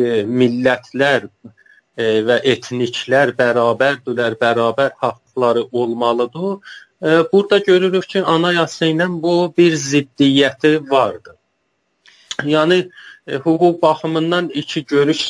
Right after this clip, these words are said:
də, e, olduqca, e, e, sü-, sürütmək olar. E, amma məncə, e, e, gərçi demək olar ki,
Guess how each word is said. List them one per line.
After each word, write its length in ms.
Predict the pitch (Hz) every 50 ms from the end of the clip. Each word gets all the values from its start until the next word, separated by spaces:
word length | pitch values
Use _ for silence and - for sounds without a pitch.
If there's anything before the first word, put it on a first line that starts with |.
| -
də, 100 | 160 165 175 175 - _ _ - - _ _ _ -
e, 80 | 131 131 131 135 135 135 135 135 131 135 135 - - -
olduqca, 760 | - 143 139 135 131 127 151 147 - - - 156 143 123 101 - _ _ _ _ _ -
e, 60 | 131 131 123 123 120 113 110 - _ _ _ - - _ _ _ -
e, 80 | 131 127 127 117 117 117 117 117 117 110 -
sü-, 320 | 127 - - - - 127
sürütmək 760 | - - - - 143 135 139 131 127 - 147 156 147 139 - -
olar. 440 | - 131 123 123 143 160 180 196 196 - _ _ - - _ _ _
E, 80 | - 156 156 156 156 156 - _
amma 340 | - 190 202 196 208 214 208
məncə, 600 | 196 202 208 214 196 143 - 123 117 110 104 98 - _ _ _ _ _
e, 120 | 123 127 127 120 113 117 - _ _ _ - - - _ _ _ _ _
e, 100 | - 151 151 156 151 147 151
gərçi 580 | - 175 175 180 175 180 - - - 226 220 - -
demək 380 | 156 143 139 139 135 127 123 127
olar 380 | 143 139 139 135 135 127 127
ki, 140 | - - 135